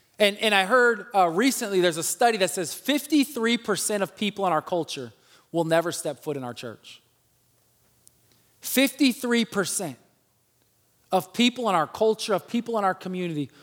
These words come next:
will never step foot in the walls of our church.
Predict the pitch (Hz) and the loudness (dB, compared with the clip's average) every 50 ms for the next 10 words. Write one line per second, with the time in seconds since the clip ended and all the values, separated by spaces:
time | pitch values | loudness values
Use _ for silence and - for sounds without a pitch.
0 | - _ _ - 175 180 170 170 170 190 208 233 233 262 262 233 - - - 233 | -20 _ _ 0 0 0 0 0 -2 -2 -2 0 0 -2 -2 -2 -4 -6 -6 -6
1 | 208 185 _ - - - 214 185 151 135 - _ _ _ _ _ _ _ _ 196 | -6 -6 _ -16 -4 0 0 0 0 -2 -8 _ _ _ _ _ _ _ _ -4
2 | 190 185 170 156 165 175 170 180 170 147 143 143 135 131 - - 127 107 107 _ | -2 0 0 2 2 2 2 0 -2 -4 -6 -8 -8 -6 -8 -12 -12 -14 -20 _
3 | _ - - | _ -20 -20